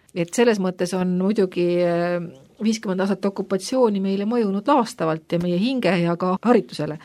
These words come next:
Aga mis ma tahtsin võib-olla selle vaenukõne kohta võib-olla täiendavalt öelda, ma loodan siiralt, et siinkohal on, äh,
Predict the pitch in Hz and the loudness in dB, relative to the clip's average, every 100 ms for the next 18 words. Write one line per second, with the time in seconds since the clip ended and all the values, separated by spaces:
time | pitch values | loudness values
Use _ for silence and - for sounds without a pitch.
0 | - - - 190 220 311 320 240 240 208 | -20 -20 -10 -2 0 2 2 2 0 -2
1 | 247 247 202 190 190 240 311 226 190 175 | 0 2 2 0 2 2 2 0 -2 -2
2 | 170 170 - 180 180 180 214 262 196 160 | -2 -4 -4 -4 -2 -2 2 2 2 0
3 | 160 156 175 165 160 156 156 - _ _ | -2 -2 -2 0 0 -2 -4 -10 _ _
4 | _ _ - 190 247 285 262 127 151 - | _ _ 0 6 8 8 6 2 -2 -2
5 | 214 190 156 143 - - 165 156 - 214 | 0 2 2 -2 -4 -4 -4 -2 0 0
6 | 170 165 147 151 156 160 160 156 151 156 | 2 0 0 0 0 -2 -4 -4 -4 -6
7 | 160 | -8